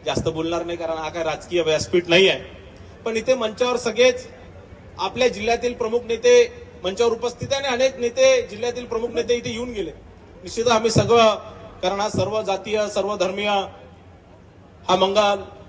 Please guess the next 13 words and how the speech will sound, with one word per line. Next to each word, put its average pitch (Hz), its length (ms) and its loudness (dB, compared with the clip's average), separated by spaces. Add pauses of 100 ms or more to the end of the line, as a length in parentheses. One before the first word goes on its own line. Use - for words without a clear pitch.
(160)
प्रसंग 220 320 -6
आहे, 180 200 0 (460)
हा 185 340 4 (840)
मंगल 180 500 4 (220)
कार्य 180 240 0
आहे, 170 140 0 (540)
आणि 202 100 -12
निश्चितच 226 260 -6
आम्ही 214 220 -2
सगळ्यांनी 226 460 2
मिळून 214 260 0 (420)
निश्चितच 196 340 -6
मंडळाचे 196 560 -4